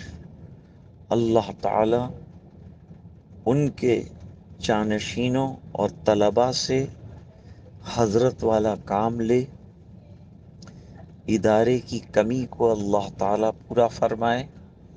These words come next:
اور حضرت کے درجات کو بلند فرمائے، قرآن کریم کی زبردست خدمت کو بارگاہ ایزدی میں شرف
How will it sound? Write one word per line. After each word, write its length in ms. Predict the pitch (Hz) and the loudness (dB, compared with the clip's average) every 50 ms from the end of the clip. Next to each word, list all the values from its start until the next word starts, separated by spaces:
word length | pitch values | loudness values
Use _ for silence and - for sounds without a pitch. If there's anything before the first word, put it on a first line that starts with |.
| - - - - - - - - - - - - - - - - - - - - - - | -20 -20 -20 -20 -18 -18 -16 -16 -16 -18 -20 -20 -20 -20 -20 -20 -20 -20 -20 -20 -16 -4
اور 300 | - 110 120 123 117 - - - - - - - - - - - - - - - - - - - - - - _ - - - - - - - - | 0 2 2 2 0 -2 -6 -10 -14 -16 -16 -18 -18 -20 -20 -20 -20 -20 -20 -20 -20 -20 -20 -20 -20 -20 -20 _ -20 -20 -20 -20 -18 -14 -4 -2
حضرت 520 | 123 110 104 120 117 143 139 - - - | 0 2 2 2 2 2 0 0 -4 -6
کے 160 | - 127 123 | -4 -2 -2
درجات 640 | - - - 104 104 110 107 95 101 107 110 120 123 - | -2 0 0 2 2 2 2 0 0 0 2 2 0 -2
کو 200 | - - - 107 | -4 -10 -4 -4
بلند 420 | 104 101 - 104 110 123 127 120 120 | -4 0 2 2 2 2 0 -2 -4
فرمائے، 600 | - - 120 110 113 117 117 117 117 120 123 139 - - - - - - - - - - - - - - - - - - - - - - - - - - - | -6 -4 -4 -2 -2 0 0 0 0 0 -2 -4 -8 -12 -18 -20 -18 -18 -18 -20 -18 -16 -14 -14 -14 -14 -16 -16 -16 -18 -18 -18 -18 -20 -20 -20 -16 -4 0
قرآن 480 | 113 117 107 110 120 123 123 120 113 101 | 0 2 4 4 2 2 2 0 0 0
کریم 460 | - - 101 104 113 120 123 127 131 123 | 0 0 2 2 2 2 0 0 -2 -4
کی 380 | 87 - 117 117 117 120 120 | -6 -6 -6 -4 0 0 0
زبردست 880 | 110 98 - - - 104 98 107 110 110 98 95 - 131 131 - - - | 0 0 -2 -2 -2 -2 0 2 2 2 2 0 -2 0 0 -2 -6 -6
خدمت 520 | - - 110 98 110 113 123 117 - - | -2 -2 0 0 0 0 0 -2 -2 -6
کو 280 | - - 117 117 113 101 - - - - - - - - - - - - - - - - - - - - - 98 95 | -4 -2 0 0 0 -4 -8 -14 -18 -18 -18 -20 -20 -20 -20 -20 -20 -18 -18 -18 -18 -18 -20 -20 -20 -18 -14 -8 0
بارگاہ 600 | - 107 110 110 107 107 98 104 113 120 120 117 | 2 2 4 4 2 2 2 2 2 2 2 2
ایزدی 800 | 113 113 113 - - 110 113 113 98 95 104 101 98 107 123 127 | 0 0 -2 -2 -2 0 0 0 0 0 0 0 0 0 -2 -2
میں 200 | 120 117 113 107 | 0 0 -2 -2
شرف 500 | 101 - - - - 117 110 107 - - | -4 -6 -8 -2 0 0 0 -2 -2 -2